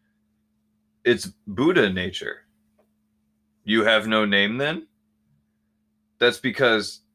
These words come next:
it's an empty nature." Hung Jan was apparently the first of the patriarchs to have any large following, for it is said that he presided over a group of some five hundred monks in a monastery on the Yellow Plum Mountain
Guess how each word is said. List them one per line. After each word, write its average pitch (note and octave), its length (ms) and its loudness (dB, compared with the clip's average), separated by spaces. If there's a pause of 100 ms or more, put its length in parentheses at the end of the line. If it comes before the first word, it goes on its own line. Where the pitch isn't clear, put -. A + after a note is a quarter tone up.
(140)
it's A#2 180 -2
an A2+ 140 -2
empty G2 340 -4
nature." G2+ 560 -4 (1600)
Hung D3+ 220 -2
Jan A2+ 420 2
was G#2 120 -4
apparently A2 460 -2
the G2+ 100 -4
first B2+ 360 0
of G#2 60 -4
the G2+ 60 -2
patriarchs G2 600 0
to A#2 80 -2
have G#2 220 2
any G#2 180 0
large F#2 320 0
following, E2+ 560 -4 (560)
for B2 240 4
it B2 120 6
is A2 140 -2
said D3 280 2
that G#2+ 160 2
he A2+ 120 -4
presided A2+ 560 0
over G2 280 0
a F#2+ 80 -6
group G#2 240 -4
of F#2 100 -8
some F#2 240 -6
five B2+ 360 0
hundred C#3 340 -8
monks B2 380 -10
in G2 100 -6
a G2+ 60 -6
monastery G2+ 760 -4 (280)
on G#2 120 0
the G#2+ 80 2
Yellow C3 300 4
Plum B2 340 0
Mountain G#2+ 480 -4